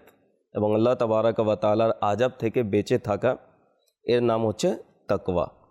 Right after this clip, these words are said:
ইমাম কুশারি তিনি বলেন, "প্রকৃত তাকওয়া হলো শিরক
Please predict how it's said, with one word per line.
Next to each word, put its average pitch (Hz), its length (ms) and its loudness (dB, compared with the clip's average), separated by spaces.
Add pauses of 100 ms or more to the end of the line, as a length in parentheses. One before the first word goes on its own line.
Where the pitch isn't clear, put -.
ইমাম 147 300 0
কুশারি 165 440 0
তিনি 175 240 0
বলেন, 139 300 2 (280)
"প্রকৃত 180 440 0
তাকওয়া 196 560 -2
হলো 143 460 2 (680)
শিরক - 440 -2